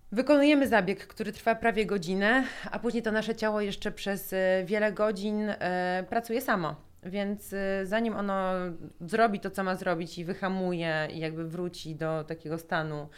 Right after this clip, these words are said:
em, zen, to, e, to po prostu mija, mm, ze dwa dni, więc no, nie ma, po prostu nie ma to sensu.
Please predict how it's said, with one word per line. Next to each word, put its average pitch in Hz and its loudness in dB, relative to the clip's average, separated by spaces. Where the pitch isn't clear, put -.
em, 147 -2
zen, 196 4
to, 190 4
e, 180 2
to 196 -8
po 214 0
prostu 208 -4
mija, 202 2
mm, 160 -4
ze 165 -2
dwa 165 2
dni, 151 -2
więc - -8
no, 185 -4
nie 220 -2
ma, 214 2
po 247 -4
prostu 247 -6
nie 233 0
ma 196 0
to 180 -4
sensu. - -10